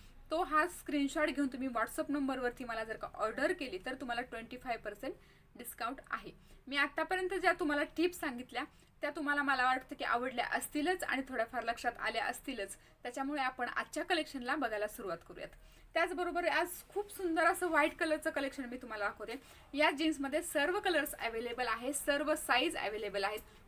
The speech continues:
खूप सुंदर असा व्हाईट कलर आहे. जर तुम्हाला प्रोफेशनल असा तुमचा लूक दाखवायचा असेल आणि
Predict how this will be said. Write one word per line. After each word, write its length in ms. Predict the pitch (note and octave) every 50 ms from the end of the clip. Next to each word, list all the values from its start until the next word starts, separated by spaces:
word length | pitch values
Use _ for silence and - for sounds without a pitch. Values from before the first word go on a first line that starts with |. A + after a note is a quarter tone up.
| -
खूप 240 | - F#4 F#4 F4+ -
सुंदर 360 | - D#4+ F4 D#4+ D4 D4+ D#4
असा 220 | E4 F4+ - F4+ E4+
व्हाईट 280 | D#4 C#4+ C#4 C#4 -
कलर 260 | - B3 B3 A#3 A3+ A3
आहे. 180 | A#3 A3+ G#3 G3+ - - - - - - -
जर 120 | C#4 E4+ F4+
तुम्हाला 260 | F#4 E4 D4 D4 D#4
प्रोफेशनल 580 | D#4 - D#4+ D4 D4 - C4+ D4+ - G4 G4
असा 160 | F4+ F#4 F#4 F4+
तुमचा 300 | F4+ E4+ D#4 C#4+ - D4
लूक 260 | D4 C#4 D4 D4 D#4+
दाखवायचा 460 | C4+ B3 B3 - A#3 A3 G#3+ - G#3+
असेल 280 | A3 A3 - G#3+ F#3+ - - - - - - - - - _ - - - - _ - -
आणि 180 | B3 C4 C#4+